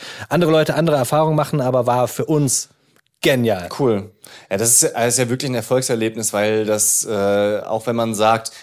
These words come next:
Speaker 2: es sind halt Kinder und da müssen die anderen, äh, Gäste durch, Fluggäste,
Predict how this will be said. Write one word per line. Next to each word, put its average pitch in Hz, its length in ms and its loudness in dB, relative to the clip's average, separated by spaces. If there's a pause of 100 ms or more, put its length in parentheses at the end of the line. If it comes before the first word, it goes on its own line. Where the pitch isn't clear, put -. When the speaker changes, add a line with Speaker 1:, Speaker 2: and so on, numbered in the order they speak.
Speaker 2:
es 107 140 -4
sind 127 160 0
halt 135 180 0
Kinder 143 440 2
und 110 100 0
da 107 80 0
müssen 113 240 -4
die 117 80 -2
anderen, 107 420 -4 (280)
äh, 104 300 -2
Gäste 117 440 -4
durch, 131 320 -4
Fluggäste, 131 640 -2